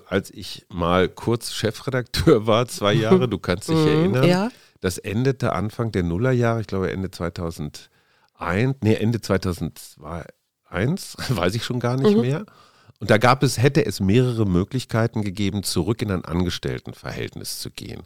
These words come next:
Speaker 2: Mhm.
Speaker 1: Und ich habe mich doch, und du warst ja dabei, sehr bewusst entschieden, Freiberufler zu
Speaker 2: Mhm.
Speaker 1: bleiben. Mit allen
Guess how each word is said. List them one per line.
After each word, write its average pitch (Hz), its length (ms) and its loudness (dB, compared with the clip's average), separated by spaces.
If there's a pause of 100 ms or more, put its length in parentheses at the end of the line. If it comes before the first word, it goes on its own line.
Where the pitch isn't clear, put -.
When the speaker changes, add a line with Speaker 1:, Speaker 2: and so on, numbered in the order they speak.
Speaker 2:
Mhm. 202 300 2
Speaker 1:
Und 78 100 -10
ich - 80 -2
habe 107 140 2
mich 107 100 -2
doch, 107 200 2
und 92 100 0
du 80 80 -10
warst 67 180 -4
ja 85 80 -4
dabei, 76 440 2
sehr 90 200 2
bewusst 104 560 -4
entschieden, 101 760 -6 (380)
Freiberufler 82 840 0
zu 190 100 2
Speaker 2:
Mhm. 208 160 4
Speaker 1:
bleiben. 50 340 -8
Mit 76 220 -4
allen 120 720 2